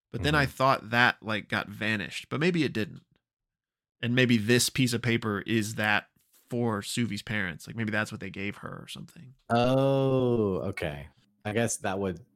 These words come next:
Speaker 2: solve the plot hole for me. If this is that thing, then
Speaker 1: Yeah.
Speaker 2: maybe.
Speaker 1: I mean, that would make
Speaker 2: Otherwise,
Speaker 1: sense, but I don't know.
Speaker 2: yeah. Yeah.
Speaker 1: But
Speaker 2: Otherwise, it's a bit curious for sure.
Speaker 1: But ag-, what I was gonna say, though, is it, it did feel like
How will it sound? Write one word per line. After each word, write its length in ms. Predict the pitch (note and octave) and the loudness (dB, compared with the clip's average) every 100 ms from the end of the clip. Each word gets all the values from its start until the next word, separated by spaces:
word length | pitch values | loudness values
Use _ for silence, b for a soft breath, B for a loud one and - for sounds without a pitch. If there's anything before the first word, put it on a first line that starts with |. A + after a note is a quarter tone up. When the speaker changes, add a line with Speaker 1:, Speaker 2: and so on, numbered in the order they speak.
| _ | _
Speaker 2:
solve 460 | - - F2 E2 | -6 -4 -4 -4
the 80 | - | -8
plot 280 | - E2 D2+ | -8 -8 -8
hole 140 | D2 | -12
for 120 | - D2 | -12 -12
me. 260 | D2 - | -12 -10
If 100 | G#2+ | -2
this 160 | A2 G2+ | 0 0
is 320 | - B2 G2+ | 4 4 4
that 380 | - F2+ D#2 - | 0 -2 -4 -6
thing, 380 | E2+ D2+ D2 E2 | -6 -6 -8 -8
then 140 | F2 E2+ | 0 4
Speaker 1:
Yeah. 280 | A2 D2 | 4 2
Speaker 2:
maybe. 160 | - - - _ _ _ _ _ | -4 -16 -20 _ _ _ _ _
Speaker 1:
I 60 | B2+ | -2
mean, 120 | D3+ | 4
that 160 | E3 F3+ | 6 8
would 120 | E3 | 8
make 180 | E3 E3 | 8 6
Speaker 2:
Otherwise, 0 | |
Speaker 1:
sense, 380 | D#3 D#3 C#3 A#2 | 6 6 4 0
but 160 | - G2 | -2 0
I 100 | A2+ | 0
don't 160 | G#2 | 2
know. 160 | G2+ F#2 | 0 0
Speaker 2:
yeah. 120 | F2 F2 - - - - _ - _ _ _ _ _ _ | -2 -8 -16 -20 -20 -20 _ -18 _ _ _ _ _ _
Yeah. 300 | G2+ E2+ D#2 - | -2 -2 -4 0
Speaker 1:
But 240 | C#3 D3 D#3 | 4 6 6
Speaker 2:
Otherwise, 220 | D3 B2 | 4 0
it's 440 | B2+ - - - _ _ G#2+ | -2 -2 -4 -4 _ _ -4
a 20 | |
bit 120 | G#2+ | -4
curious 400 | - F2+ D2+ D2 | -2 -4 -4 -8
for 120 | - | -8
sure. 340 | E2 D2+ D#2 - - - - _ _ _ _ _ _ _ | -8 -10 -12 -16 -18 -18 -20 _ _ _ _ _ _ _
Speaker 1:
But 100 | C3 | 2
ag-, 180 | C3 C3+ | 4 2
what 180 | C#3 D3 | 2 8
I 120 | F3 | 8
was 160 | G#3+ C3+ | 8 4
gonna 180 | C3 A2+ | 4 4
say, 240 | - A2+ | 4 4
though, 200 | A2 A2 | 4 4
is 140 | G#2+ | 2
it, 140 | A2 - | 0 0
it 140 | A#2+ | 0
did 220 | - D#3 D3 | 2 2 2
feel 260 | C#3 B2+ | 2 4
like 400 | A#2 G#2+ G#2 - | 4 2 -2 -10